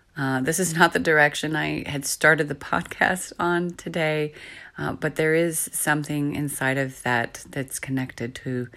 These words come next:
the topic today, because when you're suffering and you're having a hard time, or you're, uh,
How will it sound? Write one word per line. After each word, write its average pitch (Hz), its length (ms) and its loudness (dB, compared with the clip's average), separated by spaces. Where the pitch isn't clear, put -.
the - 100 -12
topic 117 400 -2
today, 107 320 0
because 117 560 -4
when 151 140 2
you're 139 140 2
suffering 143 560 4
and 127 140 2
you're 131 80 0
having 147 340 2
a 135 60 0
hard 131 240 -2
time, 131 400 2
or 123 40 0
you're, 127 340 0
uh, 113 320 -4